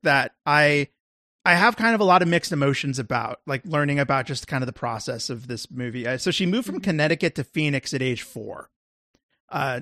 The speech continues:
Speaker 1: and Phoenix being where Bella starts her
Speaker 2: Yeah.
Speaker 1: journey.
Speaker 2: Yeah.
Speaker 1: Um, she went to high school in Scottsdale, where she obtained a national merit scholarship that paid for an English major to Brigham Young University.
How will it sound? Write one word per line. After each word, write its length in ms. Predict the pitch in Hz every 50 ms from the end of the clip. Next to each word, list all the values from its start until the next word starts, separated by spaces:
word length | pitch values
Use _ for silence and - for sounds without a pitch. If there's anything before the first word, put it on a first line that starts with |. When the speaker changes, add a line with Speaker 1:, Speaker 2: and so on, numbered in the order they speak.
| - -
Speaker 1:
and 120 | 170 139 -
Phoenix 380 | - 180 170 160 156 143 -
being 320 | - 165 151 151 147 143 127
where 140 | 135 131 120
Bella 400 | - 143 143 139 135 131 127 117
starts 560 | - - - - 120 120 113 - - - -
her 280 | - - 143 131 127 120 120
Speaker 2:
Yeah. 60 | 120
Speaker 1:
journey. 420 | 110 107 104 - 139 156 175 - _ _ _ _ _ _ _ _ _ -
Speaker 2:
Yeah. 280 | 190 151 143 139 131
Speaker 1:
Um, 220 | 127 131 131 - - _ _ _ _ _ _
she 140 | - - 151
went 100 | 165 156
to 40 | 151
high 140 | 139 156 165
school 200 | 160 - - 175 160
in 40 | 147
Scottsdale, 680 | - - - 185 175 170 - - - 160 160 156 151 151
where 100 | 156 -
she 140 | - 165
obtained 340 | 147 143 - 156 147 147 143
a 60 | 139
national 500 | 131 143 143 139 143 - - 147 139 135 131
merit 360 | 135 135 135 139 135 135 -
scholarship 760 | - - - 143 139 135 135 135 127 - - 135 135 - - - _ _ _ _
that 160 | - 139 131 -
paid 240 | 147 147 147 143
for 120 | - 151 151
an 100 | 151 -
English 420 | - 185 185 185 175 165 151 -
major 360 | 156 151 151 147 135 143 143
to 140 | 135 - 143
Brigham 380 | 123 139 151 151 143 147 143 135
Young 400 | 131 135 135 131 127 127 127 127
University. 840 | - 123 131 123 117 110 120 117 117 - - - - 123 - -